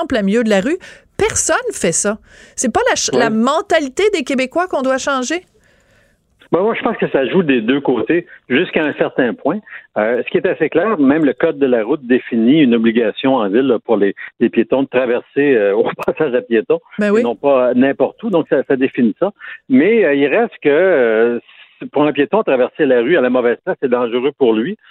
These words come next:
Speaker 2: un peu moins dangereux pour l'automobiliste. Mais l'inverse, par contre, le non-respect des passages à piétons, qui est aussi une partie de, la, de notre culture, parce que c'est assez spécifique, ben,
Speaker 1: Oui.
Speaker 2: ça,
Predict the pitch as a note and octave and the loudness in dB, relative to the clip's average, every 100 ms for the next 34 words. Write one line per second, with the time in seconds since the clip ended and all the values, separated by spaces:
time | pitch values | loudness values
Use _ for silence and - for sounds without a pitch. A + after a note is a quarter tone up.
0 | _ _ A#2 - C3 C#3+ D3 B2+ A#2 A#2+ | _ _ -8 -2 0 2 2 0 0 -2
1 | D3+ C#3+ A#2 C3+ A#2 G2+ F#2 E3+ G3 - | 0 0 -2 -2 -2 -2 -2 -2 -2 -6
2 | _ _ - A#2+ C#3 D3+ C3+ C#3+ F#3 - | _ _ 0 2 2 0 0 0 -2 -2
3 | C#3 - D#3 E3+ A#2+ A#2 C3 D3+ D3+ B2+ | -4 0 -2 0 0 2 2 0 -2 -4
4 | - D#3 F#3 B2+ A#2+ A2 C3+ A#2 A2+ A#2 | -2 -2 0 0 0 -2 -2 -4 -2 -2
5 | D3 D#3+ D#3+ C3+ D3 C3 - F#3 F#3 _ | -2 -2 -2 -2 0 -2 -2 -8 -10 _
6 | - _ A#2+ G#2 A#2+ - D#3 B2 A2 A#2 | -20 _ -4 -2 -4 -2 -2 0 0 0
7 | C3 - C3+ A#2 G#3 A3+ C#3 - B2+ - | -2 -2 -4 -2 -2 -2 -2 -4 -4 -4
8 | A#2 D3+ - - - - G3 - - - | -4 -4 -4 -6 -8 -4 -4 -4 -12 -8
9 | - A3+ | -4 -2